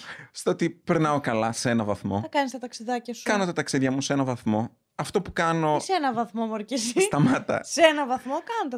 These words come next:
Speaker 2: Αυτό που
Speaker 1: ταξίδια.
Speaker 2: κάνω με καλύπτει απόλυτα. Περνάω πολύ καλά και είναι σε όλους τους τομείς το ότι με καλύπτει απόλυτα. Άρα, γιατί να απασχολήσω το μυαλό μου με κάτι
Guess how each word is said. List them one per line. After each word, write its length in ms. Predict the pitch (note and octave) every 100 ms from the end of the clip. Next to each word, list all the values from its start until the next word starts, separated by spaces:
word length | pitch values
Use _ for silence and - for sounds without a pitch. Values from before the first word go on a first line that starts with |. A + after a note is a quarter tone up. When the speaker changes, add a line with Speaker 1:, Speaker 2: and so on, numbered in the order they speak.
| -
Speaker 2:
Αυτό 160 | G3+
που 60 | G3+
Speaker 1:
ταξίδια. 180 | G#3 F3
Speaker 2:
κάνω 180 | E3+
με 100 | E3+
καλύπτει 360 | - C#3+ D3+ E3
απόλυτα. 580 | C#3+ C3+ C3+ C3 A#2+ A#2+
Περνάω 520 | A#2 C3+ D3 D3 - _
πολύ 240 | - C#3+ C#3+
καλά 480 | C3 B2 A#2 A2+
και 320 | A2+ B2+ A#2 G2 - _ _ _ _ _ _ -
είναι 180 | G#3
σε 160 | A3 -
όλους 240 | F#3+ B3+
τους 80 | -
τομείς 360 | - C3 G2+ -
το 80 | -
ότι 120 | A2
με 80 | G#2
καλύπτει 380 | G2 G2 -
απόλυτα. 440 | G2 G2 F#2+ G2+ D#3+
Άρα, 120 | G#3
γιατί 280 | F#3 F#3 G#3
να 100 | G3+
απασχολήσω 500 | F#3 - C3 C3 C3+
το 80 | A#2+
μυαλό 400 | A#2 A2+ A2+ A2+
μου 120 | A2
με 120 | G#2+
κάτι 420 | - A2 A2 G2+